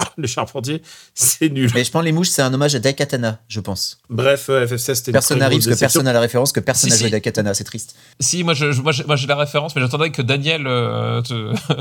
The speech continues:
Speaker 3: <laughs> te pose des questions sur Daikatana.
Speaker 1: <laughs> Non, mais je vois qu'il y a Daik-, je vois ce qu'est Daikatana, hein, pas de
Speaker 2: Mm.
Speaker 1: souci.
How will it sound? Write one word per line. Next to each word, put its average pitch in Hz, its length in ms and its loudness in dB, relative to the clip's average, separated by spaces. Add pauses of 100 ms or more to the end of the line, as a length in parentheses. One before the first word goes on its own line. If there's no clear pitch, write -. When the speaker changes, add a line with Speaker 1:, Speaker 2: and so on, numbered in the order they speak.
(140)
Speaker 3:
<laughs> - 60 -10
te - 100 -12
pose 156 180 -2
des 147 80 -4
questions 175 200 -4
sur - 140 -4
Daikatana. 127 480 0 (300)
Speaker 1:
<laughs> 151 280 0
Non, 156 120 4
mais 160 100 2
je - 100 -2
vois 160 140 4
qu'il - 160 -2
y - 20 0
a 107 40 -2
Daik-, 113 260 -2
je 110 120 -2
vois 156 120 0
ce - 140 -2
qu'est 175 180 -4
Daikatana, 120 600 -4
hein, 123 100 -8
pas 120 60 -4
de 110 40 0
Speaker 2:
Mm. 110 60 -2
Speaker 1:
souci. 151 320 -12